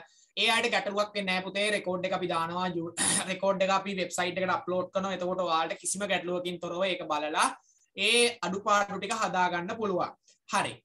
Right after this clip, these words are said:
අපි ගිය සතියේ කතා කරේ පුතේ විලාකල් කියන පාඩම. මට මතක විදියට අපි ඒ පාඩම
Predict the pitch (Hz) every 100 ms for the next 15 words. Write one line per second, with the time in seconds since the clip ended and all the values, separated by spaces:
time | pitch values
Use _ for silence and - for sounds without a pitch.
0 | _ - 185 277 233 214 233 240 247 226
1 | 208 196 202 214 220 220 240 233 190 190
2 | 196 226 - _ _ - 233 226 233 226
3 | 208 185 180 165 143 190 208 220 190 180
4 | 208 202 214 220 214 220 202 - 180 185
5 | 208